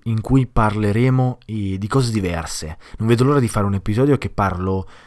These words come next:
del significato del denaro, eh, il significato dei soldi, spesso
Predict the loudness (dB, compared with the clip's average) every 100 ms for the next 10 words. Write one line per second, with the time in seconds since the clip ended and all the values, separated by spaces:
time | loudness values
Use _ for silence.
0 | -6 -4 -2 -2 -2 -2 -4 -2 0 0
1 | 0 0 -2 -2 -4 -6 -10 -16 -20 -20
2 | _ -18 -16 -16 -16 -16 -16 -14 -12 -8
3 | -6 -4 -2 0 0 -2 -4 -6 -8 -4
4 | 0 2 0 -2 -4 -6